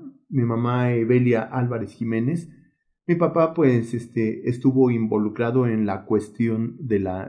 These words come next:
docencia. Y bueno, es una de las cuestiones que me inspiró precisamente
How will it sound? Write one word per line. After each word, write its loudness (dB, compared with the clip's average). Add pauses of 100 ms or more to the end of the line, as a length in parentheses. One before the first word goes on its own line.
(120)
docencia. 0 (380)
Y 2
bueno, -2
es 0
una 0
de -2
las -6 (140)
cuestiones 4
que 0
me 2
inspiró 0
precisamente -4